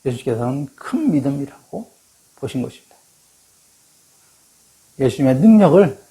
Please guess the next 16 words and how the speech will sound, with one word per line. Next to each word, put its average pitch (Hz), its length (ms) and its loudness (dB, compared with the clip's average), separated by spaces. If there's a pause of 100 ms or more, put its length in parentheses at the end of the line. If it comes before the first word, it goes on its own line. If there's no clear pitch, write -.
믿는 127 360 0
것. 90 120 -10 (1600)
그리고 156 180 0
또 233 120 4
하나 190 300 2
우리가 156 280 4
여기서 143 280 0
관심을 151 420 -8
가져야 123 220 -6
될 123 100 -6
것이, 208 460 -4 (1040)
예, 113 240 -14
백부장이 143 800 -4
누구를 185 340 0
고쳐달라고 135 440 0
그랬습니까? 117 500 -10